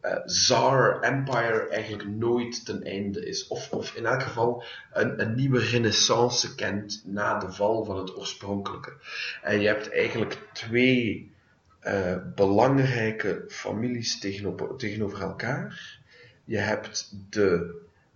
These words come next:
ehm, Romanov, die niet de familie van de emperor zelf is.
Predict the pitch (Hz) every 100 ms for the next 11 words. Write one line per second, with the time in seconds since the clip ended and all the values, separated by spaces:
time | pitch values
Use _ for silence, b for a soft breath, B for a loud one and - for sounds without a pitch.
0 | - 92 92 87 85 - - 90 95 139
1 | 170 175 185 196 - B B B B _
2 | - - 104 101 - 90 92 123 180 -
3 | - - - - - 135 147 147 151 139
4 | 131 123 - - - 131 139 117 107 98
5 | 92 107 131 156 180 185 - -